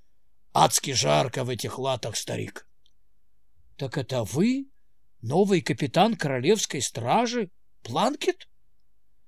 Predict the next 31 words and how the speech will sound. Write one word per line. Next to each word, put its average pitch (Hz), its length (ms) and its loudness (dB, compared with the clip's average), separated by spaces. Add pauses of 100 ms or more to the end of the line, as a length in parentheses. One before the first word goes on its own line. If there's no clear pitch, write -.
(400)
«До 139 200 -2
поры 170 260 4
до 156 140 4
времени, 143 340 2
старик. 113 540 -6 (480)
Надо 226 320 4
было 240 260 4
что-то 247 340 2
придумать, 214 800 0 (340)
отвечать 233 600 4
сходу. 202 520 0
Ну 320 220 -2
вот 294 240 -2
я 277 140 8
и 262 100 6
словчил, 262 640 0
как 190 220 0
сумел, 165 480 -2 (320)
но 277 320 -4
это 254 320 4
только 185 340 4
трамплин». 117 640 -2 (920)
«Вы 117 140 -4
лучше 170 260 -2
посмотрите, 208 720 0
до 151 140 -4
чего 185 300 0
же 180 120 2
я 220 260 2
здорово 180 520 2
словчил». 120 680 -6